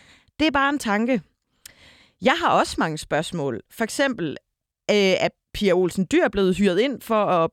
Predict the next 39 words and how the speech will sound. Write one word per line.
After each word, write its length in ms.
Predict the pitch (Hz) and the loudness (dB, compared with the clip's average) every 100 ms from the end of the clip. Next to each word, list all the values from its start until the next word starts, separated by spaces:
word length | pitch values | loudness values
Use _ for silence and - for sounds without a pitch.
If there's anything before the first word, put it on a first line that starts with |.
| - | -2
at 340 | 127 180 143 | 0 2 2
agere 340 | 170 208 190 | 0 0 0
mikrofonholder 840 | 175 175 180 285 262 208 185 170 185 | 0 -4 -4 0 2 2 2 2 0
under 200 | - 226 | 0 0
de 100 | 180 | 0
her 120 | 196 175 | -2 0
podcasts? 680 | 196 208 - 151 160 - - _ _ - - - - - _ - | 0 -2 -2 -4 -4 -10 -20 _ _ -20 -20 -20 -20 -20 _ 0
Og, 320 | 233 226 220 | 2 4 4
øh, 260 | 214 202 208 | 2 -2 -6
så 240 | - 269 | -4 -4
synes 280 | 262 262 - | -4 -6 -4
jeg 80 | 285 | -4
også 220 | 269 - | -2 0
næsten, 300 | 254 - 233 | -2 -2 -4
det 80 | 220 | -2
er 60 | |
lidt 160 | 220 262 | 0 0
ærgerligt, 440 | - 240 285 269 - | 0 -2 -4 -6 -4
at, 140 | 202 196 202 | -6 -4 -4
øh, 140 | 196 | -2
jeg 140 | 202 | -2
allerede 420 | 123 240 233 220 233 | 0 -2 0 -2 -2
har 200 | 254 220 | -2 -4
coinet 480 | - 208 226 262 | -2 -2 0 0
den 140 | 226 214 | 0 0
her 140 | 220 | -2
titel, 440 | 190 - 240 247 202 | -4 -4 -2 -2 0
Mette 200 | 214 214 | 0 2
og 100 | 214 | 0
Magten, 360 | 196 226 180 170 | 0 -2 -8 -8
for 140 | 214 | -6
det 140 | 214 | -4
havde 160 | 220 202 | -2 0
da 100 | 190 | -2
været 300 | 185 190 196 - _ _ | 0 0 -2 -6 _ _
fuldstændig 640 | - 277 269 - 185 160 - - | -4 -2 -2 -2 -2 -4 -6 -2
oplagt 400 | 180 165 143 - | -2 0 -4 -4
til 120 | - | -14
statsministerens 920 | - 170 143 - 143 147 139 135 - | -8 -4 -6 -6 -8 -6 -6 -8 -16